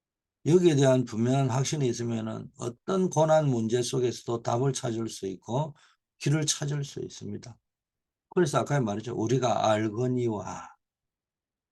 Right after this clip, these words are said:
뭘 알아야 됩니까? 성령과 악령의 역사를 알아야 됩니다. 내가 생각건대, 내가 확신하노니 뭘 생각하고 뭘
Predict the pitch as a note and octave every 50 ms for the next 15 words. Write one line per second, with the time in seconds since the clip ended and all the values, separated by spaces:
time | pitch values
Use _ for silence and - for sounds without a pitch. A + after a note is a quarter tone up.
0 | _ _ _ _ _ _ _ _ _ - B2 D3+ F3+ F3 F3 F#3 F3 F3+ E3 C#3+
1 | A#2+ A#2 G2+ G#2 G#2+ G#2+ - A2+ G#2 F#2 - - - - - - - C3 B2 B2
2 | B2+ C3 C#3 D3+ D#3+ D#3+ D#3+ D#3 D#3 D3+ C#3 - - D#3 E3 E3 E3+ E3 E3+ D#3+
3 | D3 C3 A#2 A#2 A2+ - - B2 A#2 A2 - - C3 B2+ A2 G2 - - - -
4 | - - - _ _ _ _ _ _ _ _ _ _ - - A2+ - - C3 C3
5 | - - D3 D3 C#3+ D3+ D3 C#3+ - - C3 A#2+ A2+ A2 G#2 A#2 A#2+ B2+ - _
6 | _ _ _ _ _ _ _ _ _ _ _ _ _ _ _ _ _ _ _ _
7 | - A#2 B2 C3+ C#3+ A2+ F#2+ C#3+ C#3+ - - F3 D3+ C#3 B2 A#2+ A#2+ B2 C3 C3+
8 | B2 A#2+ A#2+ - _ _ _ _ _ _ _ _ _ - G2 F#2+ G#2+ A2 B2 C#3
9 | F3 F#3+ G#3 G3+ - - F#3+ F#3+ F3+ F#3 F#3 D#3 D3+ D#3+ D3 C#3+ C#3+ C3 A#2 G#2+
10 | A#2 C3 D#3 F3